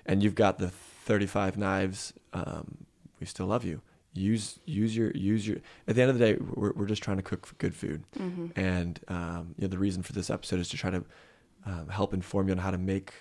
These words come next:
Speaker 1: that process a little bit easier. Um, and, um, you know, finally, you know, I'm gonna ask you,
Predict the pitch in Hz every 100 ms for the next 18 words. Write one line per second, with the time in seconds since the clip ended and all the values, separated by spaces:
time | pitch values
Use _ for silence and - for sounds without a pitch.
0 | - - 87 - - 92 95 - 98 98
1 | 87 101 107 139 214 - - - - -
2 | - _ - 90 85 80 78 - - _
3 | _ _ 98 92 87 90 92 95 90 -
4 | 101 - 90 117 120 92 - _ 92 90
5 | - - - 92 92 - 107 107 -